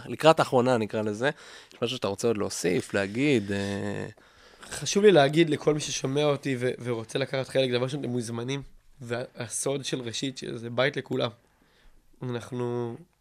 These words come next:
Speaker 2: אומרים, אנחנו, אין לנו בעלות על אף ש-, על שום דבר, אין לנו בעלות על חי-, בטח לא על חינוך,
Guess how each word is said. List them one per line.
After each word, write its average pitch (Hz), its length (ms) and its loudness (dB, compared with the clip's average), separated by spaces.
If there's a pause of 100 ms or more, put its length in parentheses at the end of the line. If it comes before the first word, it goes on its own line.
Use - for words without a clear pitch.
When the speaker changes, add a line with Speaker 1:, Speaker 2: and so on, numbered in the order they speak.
(320)
Speaker 2:
אומרים, 123 300 -4
אנחנו, 113 300 -8
אין 143 80 -2
לנו 135 140 -2
בעלות 120 280 -4
על 123 200 -4
אף 131 120 -10
ש-, - 120 -10 (140)
על 123 60 -6
שום 151 200 -2
דבר, 135 220 2
אין 139 80 0
לנו 139 120 0
בעלות 131 200 0
על 123 60 -4
חי-, 127 160 -2
בטח 160 260 2
לא 156 80 4
על 147 80 2
חינוך, 135 440 -4